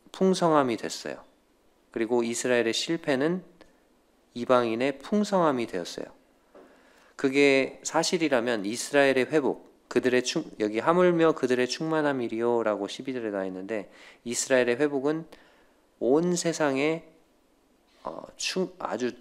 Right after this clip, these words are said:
넘치는 그러한 축복을 가져다 주게 된다는 거예요. 십이 절 끝부분하고 십오 절, 십오 절도 보면은 "그들을 버리는 것이 세상의 화목이 되거든." 그들은 바로 유대인들을 말하는 거예요. "그 받아들이는 것이 죽은 자 가운데서 살아나는 것이 아니면 무엇이리요?"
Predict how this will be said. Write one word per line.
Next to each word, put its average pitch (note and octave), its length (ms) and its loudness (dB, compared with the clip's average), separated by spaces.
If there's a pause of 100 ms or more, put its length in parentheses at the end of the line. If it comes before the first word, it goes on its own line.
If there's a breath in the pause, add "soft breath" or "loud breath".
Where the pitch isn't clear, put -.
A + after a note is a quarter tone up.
넘치는 A#2 720 0 (680)
그러한 A#2 240 0
축복을 C#3+ 460 0
가져다 A2 460 2
주게 G#2 280 -2
된다는 G2+ 480 -4
거예요. F2+ 300 -6
십이 D#3+ 280 -6
절 D3+ 120 0
끝부분하고 C3 640 -4
십오 E3+ 360 0
절, D2+ 240 -4
십오 D#3+ 340 -6
절도 C3 240 -2
보면은 A2+ 320 -4 (440 loud breath)
"그들을 C#3 420 4
버리는 C3 500 2
것이 B2+ 280 0
세상의 C3 440 -2
화목이 C#3+ 460 0
되거든." G2 480 -4 (800 soft breath)
그들은 B2+ 500 2
바로 G#2+ 240 0
유대인들을 G#2 560 0
말하는 F2 320 -4
거예요. F2 260 -8 (440 loud breath)
"그 - 100 -6
받아들이는 C3+ 720 4
것이 B2 300 -2
죽은 C3 440 -2
자 C3+ 180 2
가운데서 B2 460 0
살아나는 D3 540 -2
것이 A#2 240 -2
아니면 A2 560 -6
무엇이리요?" G2 760 -6